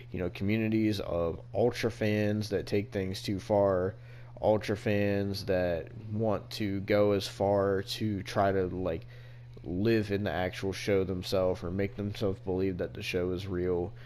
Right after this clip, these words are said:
Or then on the other side of the coin, you have the people that watch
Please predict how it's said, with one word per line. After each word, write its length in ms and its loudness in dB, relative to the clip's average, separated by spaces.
Or 260 6
then 220 2
on 180 0
the 80 2
other 200 2
side 280 2
of 80 0
the 60 -4
coin, 440 -2
you 120 -2
have 240 0
the 100 0
people 320 -4
that 180 2
watch 420 0